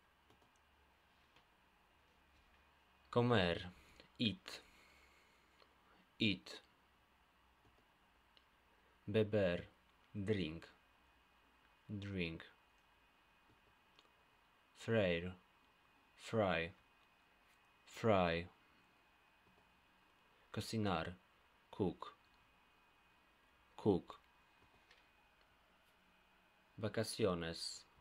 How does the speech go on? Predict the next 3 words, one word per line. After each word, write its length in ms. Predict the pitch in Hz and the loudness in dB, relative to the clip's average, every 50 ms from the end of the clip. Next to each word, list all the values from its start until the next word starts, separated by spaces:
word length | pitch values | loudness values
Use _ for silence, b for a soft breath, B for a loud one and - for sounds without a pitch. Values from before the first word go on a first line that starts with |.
| _ - - - _ _ _ - - | _ -20 -20 -20 _ _ _ -8 -2
Vacation. 800 | 104 107 - - 104 92 87 85 - - 87 85 85 85 90 - _ _ _ - - - _ _ _ _ _ _ _ _ _ _ _ _ _ _ _ _ _ _ _ _ - | -2 -2 0 2 2 2 2 2 0 -2 -2 -4 -6 -8 -12 -16 _ _ _ -20 -20 -20 _ _ _ _ _ _ _ _ _ _ _ _ _ _ _ _ _ _ _ _ -14
Vacation. 880 | - 98 110 104 - - 107 95 87 85 - - - 85 85 85 82 85 - _ _ _ _ _ _ _ _ _ _ _ _ _ _ _ _ _ _ _ _ _ - - _ _ _ _ _ _ _ _ _ _ _ _ _ _ _ - - 107 | -6 -2 -2 -2 -2 0 0 0 0 0 0 -2 -2 -2 -6 -8 -8 -10 -14 _ _ _ _ _ _ _ _ _ _ _ _ _ _ _ _ _ _ _ _ _ -20 -20 _ _ _ _ _ _ _ _ _ _ _ _ _ _ _ -16 -10 -8
Viaje. 680 | 104 98 107 104 104 98 90 85 82 82 82 82 87 | -4 0 2 2 2 2 0 -2 -4 -4 -6 -6 -8